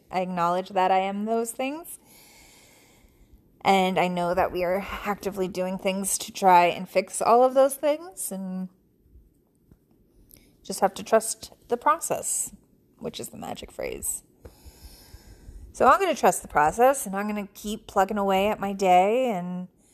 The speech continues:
who knows, maybe make a YouTube video and get this episode uploaded for y'all to listen, and <sighs> just keep pushing.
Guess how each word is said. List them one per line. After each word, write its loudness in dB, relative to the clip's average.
who -6
knows, 0
maybe -4
make -8
a -12
YouTube -6
video 4
and -4
get -2
this 0
episode 2
uploaded 0
for -8
y'all 2
to -8
listen, -4
and -4
<sighs> -8
just -10
keep -6
pushing. -4